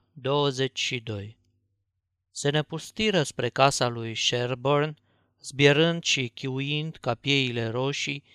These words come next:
gata-gata să calce în picioare pe oricine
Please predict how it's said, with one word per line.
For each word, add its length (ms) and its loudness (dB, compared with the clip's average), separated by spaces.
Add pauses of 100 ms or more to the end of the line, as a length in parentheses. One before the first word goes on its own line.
(260)
gata-gata 880 4
să 280 -2
calce 400 4
în 80 -2
picioare 680 0
pe 120 -2
oricine 680 0